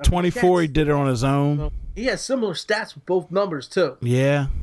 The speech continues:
Speaker 2: I, I mean, it's just
Speaker 1: He's been consi-, he was a consistent dude. He was a
Speaker 2: Yeah.
Speaker 1: consistent dude.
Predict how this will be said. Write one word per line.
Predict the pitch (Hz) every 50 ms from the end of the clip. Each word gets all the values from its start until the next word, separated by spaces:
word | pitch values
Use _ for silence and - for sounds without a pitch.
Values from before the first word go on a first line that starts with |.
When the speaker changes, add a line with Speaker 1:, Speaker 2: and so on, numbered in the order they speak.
| - - - - -
Speaker 2:
I, | 156 151 151 165
I |
mean, | 165 160 156 156 156
it's | 165 160 147
just | 165 156 - - -
Speaker 1:
He's | - 220 269 240
been | 285 330 311 226
consi-, | 339 311 - - 349
he | - 269 277
was | 269 269
a |
consistent | 233 277 - - 294 285 269 220 285 285 247
dude. | 277 302 302 277 196 175
He | 175
was | 185 175
a | 175
Speaker 2:
Yeah. | 160 202 240
Speaker 1:
consistent | - - 233 196 196 180
dude. | 190 202 202 202 196 -